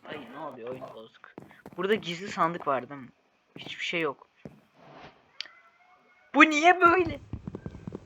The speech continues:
Ben bunu kıracağım. Ha. Ha.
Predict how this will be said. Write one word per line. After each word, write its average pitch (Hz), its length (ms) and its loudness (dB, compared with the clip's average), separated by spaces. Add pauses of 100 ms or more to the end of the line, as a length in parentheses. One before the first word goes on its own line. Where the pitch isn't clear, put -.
(280)
Ben 196 220 4
bunu 214 200 -10
kıracağım. 196 560 -8 (1600)
Ha. 120 720 6 (1700)
Ha. 143 640 6